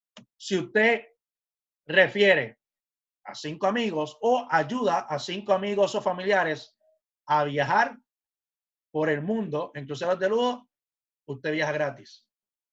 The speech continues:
Mire qué sencillo es. Entonces, a lo mejor usted dice, "Ah, pero entonces eso significa que tengo que vender." No.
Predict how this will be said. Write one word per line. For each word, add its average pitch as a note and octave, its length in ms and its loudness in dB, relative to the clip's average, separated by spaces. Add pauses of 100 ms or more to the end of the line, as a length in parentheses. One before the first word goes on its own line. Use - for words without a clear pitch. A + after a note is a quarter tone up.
(320)
Mire A3+ 280 4
qué A3 120 2
sencillo E3 520 -4
es. - 240 -16 (320)
Entonces, G#3+ 260 2
a A3 100 4
lo A#3 120 2
mejor A3+ 200 4
usted A#3 180 2
dice, F#3+ 160 0
"Ah, A#3+ 260 4
pero E3 140 -2
entonces F3 280 -4
eso G3 100 -6
significa F#3+ 400 -6
que G3 80 -4
tengo F3+ 220 -4
que E3+ 120 -10
vender." F3+ 300 -8
No. F#3 480 -2